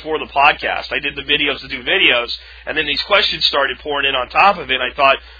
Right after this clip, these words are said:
"What a coincidence! Maybe it's time to do this show." But with that light system,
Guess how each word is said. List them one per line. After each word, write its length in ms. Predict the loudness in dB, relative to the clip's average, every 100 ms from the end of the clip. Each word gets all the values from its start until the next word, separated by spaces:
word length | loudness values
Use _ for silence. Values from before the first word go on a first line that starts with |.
| -8
"What 160 | 0 0
a 60 |
coincidence! 680 | 0 0 2 2 -2 -4 -2
Maybe 240 | -2 0 0
it's 140 | 0
time 180 | -2 -4
to 60 |
do 160 | -8 -12
this 160 | -6 -2
show." 380 | 2 0 0 -10 -20 -20 -20 -20 -20 -4
But 160 | 2 2 0 -10 -20 -20 -16
with 240 | 0 0 6
that 260 | 6 8
light 320 | 6 4 2 0
system, 640 | 0 0 0 -4 -8 -10